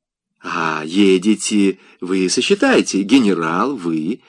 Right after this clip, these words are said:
Менотти, Гверцони, Саффи и Мордини. Где же вы сядете?»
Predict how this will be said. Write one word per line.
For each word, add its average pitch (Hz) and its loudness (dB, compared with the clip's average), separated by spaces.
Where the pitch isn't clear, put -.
Менотти, 110 -2
Гверцони, 95 -2
Саффи 131 2
и 175 -2
Мордини. 226 4
Где 85 -2
же 87 0
вы 101 4
сядете?» 196 -4